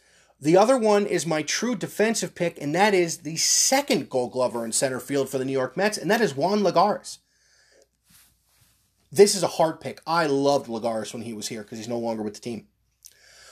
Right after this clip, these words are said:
Um, I love his glove. I love he was fast. He made some plays that I never thought could be made. And I'm watching this guy and I'm going, "Oh,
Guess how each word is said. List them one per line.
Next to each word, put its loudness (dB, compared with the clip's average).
Um, 4
I 0
love 2
his -4
glove. 2
I 2
love 0
he -6
was -6
fast. -2
He 0
made 2
some 0
plays 0
that -2
I 2
never 0
thought -2
could -10
be -6
made. -6
And -2
I'm 2
watching 2
this -4
guy -2
and -4
I'm -6
going, -2
"Oh, -2